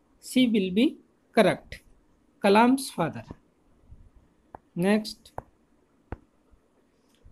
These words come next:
where was कलाम्स हाउस? कलाम्स का घर कहाँ था? नियर सिनेमा हॉल, सिनेमा हॉल के पास, नियर ए पार्क, पार्क के पास, on the mosque street,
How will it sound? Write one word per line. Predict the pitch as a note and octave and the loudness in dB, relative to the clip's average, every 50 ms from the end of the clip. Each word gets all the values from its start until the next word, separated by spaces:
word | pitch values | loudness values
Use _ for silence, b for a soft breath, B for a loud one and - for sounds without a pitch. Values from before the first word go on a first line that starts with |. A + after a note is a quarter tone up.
| _ _ - - - - - _ _ _ - | _ _ -20 -20 -20 -20 -20 _ _ _ -6
where | D3+ F3+ G#3 A#3+ C4 C4 A#3 A#3 | 0 2 4 4 4 4 4 4
was | A#3 A3+ A3+ - - - - _ _ _ _ _ _ _ _ _ - | 2 2 0 -4 -12 -20 -20 _ _ _ _ _ _ _ _ _ -2
कलाम्स | G#3 F3 E3+ E3+ F#3 G3+ G#3+ G#3 - - - | 0 2 2 2 2 2 0 -2 -4 -6 -6
हाउस? | D#3 D#3 C#3+ B2 A2+ - - - _ _ _ _ | -6 -6 -6 -8 -10 -16 -20 -20 _ _ _ _
कलाम्स | F#3+ F3+ G3 G3+ G#3+ A3+ A#3+ A3+ - - - | -4 -2 0 2 2 2 0 -2 -4 -6 -6
का | G3+ F3+ | -6 -4
घर | D3 C#3 D#3 E3+ - - | -2 -2 -4 -4 -4 -6
कहाँ | E3+ D#3 D3 D3+ - F3 | -4 -4 -4 -4 -4 -6
था? | F#3 G3 - _ _ _ - | -6 -6 -8 _ _ _ -10
नियर | D3 D3+ E3 F3 F3 | -6 -4 -4 -4 -4
सिनेमा | F3 - - F#3 F#3 F#3+ G3 G3 G3 F#3 | -4 -6 -8 -4 -2 -2 0 0 0 0
हॉल, | E3+ G3 G#3+ G#3+ A3 A3 - _ _ _ _ _ _ _ | 2 2 2 2 0 -2 -8 _ _ _ _ _ _ _
सिनेमा | - - - C3+ B2+ C3+ B2 B2+ A#2+ | -20 -14 -10 -8 -6 -6 -6 -6 -6
हॉल | A2+ D#3+ F3+ F3+ F#3 | -4 -4 -4 -2 -2
के | G3+ G3 - | -4 -2 0
पास, | G#3 G#3 G#3+ G3+ - - - | 2 2 2 0 -2 -4 -6
नियर | E3+ F#3 G3+ G#3+ G#3+ | -2 0 0 2 2
ए | G#3 G#3 - - | 0 -2 0 0
पार्क, | G#3 G#3 G#3+ G#3+ - _ | 0 0 0 -2 -6 _
पार्क | D#3+ D#3 C#3+ - - | -10 -10 -10 -6 -6
के | G3 F#3+ - | -6 -4 0
पास, | - G#3+ A3 A3+ A3+ - - _ _ _ _ _ _ _ _ _ _ _ _ | 2 2 2 2 0 -6 -14 _ _ _ _ _ _ _ _ _ _ _ _
on | A3+ A#3+ C4 C4+ C4+ B3+ | -2 0 2 4 4 4
the | A#3 A3+ G#3+ G#3 G#3 - - - - - F#3+ | 4 4 2 2 -2 -6 -12 -12 -8 -2 2
mosque | A3 B3+ C4+ - - - - - - - | 4 4 4 2 -2 -8 -14 -12 -12 -10
street, | - - - - F#3+ F3+ F#3+ F#3 - | -10 -10 -8 -2 0 0 0 0 -4